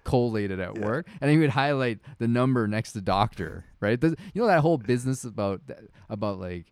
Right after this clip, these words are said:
Speaker 1: you know, "I wanna go to medicine to help people," and your parents are motivating you to go to medicine to help people. My dad was actually showing me the actual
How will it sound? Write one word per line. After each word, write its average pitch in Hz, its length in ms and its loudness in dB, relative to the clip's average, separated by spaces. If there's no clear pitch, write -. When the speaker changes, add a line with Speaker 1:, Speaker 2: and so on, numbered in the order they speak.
Speaker 1:
you - 80 -10
know, 98 80 0
"I 104 80 2
wanna 127 220 2
go 120 120 2
to 117 80 2
medicine 110 340 0
to 95 60 0
help 104 220 0
people," 104 340 -2
and 95 80 0
your 92 120 -4
parents 117 340 -2
are 110 100 -6
motivating 117 600 2
you 107 80 -2
to 98 100 -4
go 98 160 -2
to 98 80 -2
medicine 101 320 -4
to 98 60 -2
help 98 180 -2
people. 110 140 -2
My 147 160 2
dad 160 180 2
was 135 140 -4
actually 131 240 -2
showing 127 340 -2
me 113 100 0
the 107 120 -4
actual 117 360 -4